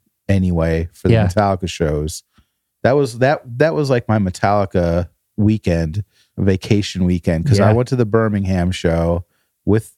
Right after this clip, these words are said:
Speaker 1: with Clint and Ethan.
Speaker 2: Yeah.
Speaker 1: Then came back up with them. I think I stayed with Clint that night. I probably stayed with Clint the whole weekend
Speaker 2: <laughs>
Speaker 1: and then, uh, went to the party and then went to the Nashville show the next night.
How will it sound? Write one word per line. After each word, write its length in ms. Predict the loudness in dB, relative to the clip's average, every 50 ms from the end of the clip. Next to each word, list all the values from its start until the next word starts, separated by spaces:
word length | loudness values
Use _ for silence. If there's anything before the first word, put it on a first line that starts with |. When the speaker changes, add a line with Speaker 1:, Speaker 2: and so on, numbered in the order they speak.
| _ _ _ _
Speaker 1:
with 180 | -2 -2 0 -2
Clint 240 | -2 -2 -2 -2 0
and 80 | -2
Ethan. 500 | -2 -2 -2 -4 -4 -4 -2 -2 -4 -2 0
Speaker 2:
Yeah. 260 | 2 2 2 0 -2 -6 -10 _ _ _ _ _ _ _ _ _ _
Speaker 1:
Then 200 | 0 0 0 -2
came 340 | -6 -4 -2 0 0 2 2
back 300 | 0 0 0 0 0 0
up 260 | 0 0 0 -2 _ -14 -18 -18 -18 _ _ _ _ _ _ _
with 240 | 0 0 0 0 -2
them. 300 | -2 0 0 0 0 -2
I 20 | -2
think 220 | -2 -2 0 0
I 80 | -2 -2
stayed 220 | 0 -2 -2 -2
with 160 | 0 -2 -6
Clint 300 | -4 -2 -2 -2 -2 -2
that 200 | -2 -2 -2 -2 -2
night. 260 | -2 -2 -2 -2 -2 -4
I 60 | -6
probably 260 | -2 -2 -2 -2 -2 -6
stayed 240 | -14 -6 -4 -2 -2
with 100 | -2 -4
Clint 220 | -4 -2 -2 -2 0
the 140 | -2 -2 0
whole 180 | 0 -2 0
weekend 520 | 0 -2 -2 -4 -4 -4 -2 2 2 2 2 2 -2 -4 -4 -6 -10
Speaker 2:
<laughs> 260 | -12 -8 -8 -2 0
Speaker 1:
and 240 | 2 2 2 2 2
then, 260 | 2 2 2 0 0
uh, 360 | 0 0 0 0 0 -2 -4 -6 -12 _ _ _ _ _ _ _ _ _ _ _ _ _
went 260 | 0 0 0 -2 -4
to 480 | -4 -2 0 0 2 0 0 -2 -2 -4 -8 _ _ _ _ _ _ _ _ _
the 60 | -14
party 640 | -4 -2 0 2 2 2 0 0 -2 -2 -4 -6 _ _ _ _ _ _ _ _ _ _ _ _ _ _ _ _ -2
and 240 | 0 0 2 2
then 340 | 0 0 0 0 -2 -2 -4 -2
went 200 | -2 -2 -2 -4 -4
to 120 | -4 -4
the 100 | -2 0
Nashville 440 | 0 0 0 0 -2 -4 -6 -6 -6
show 280 | -4 -4 -2 -2 -2 -2
the 60 | 0
next 320 | -2 -2 -4 -4 -6 -4
night. 400 | -2 -2 0 0 -2 -4 -6 _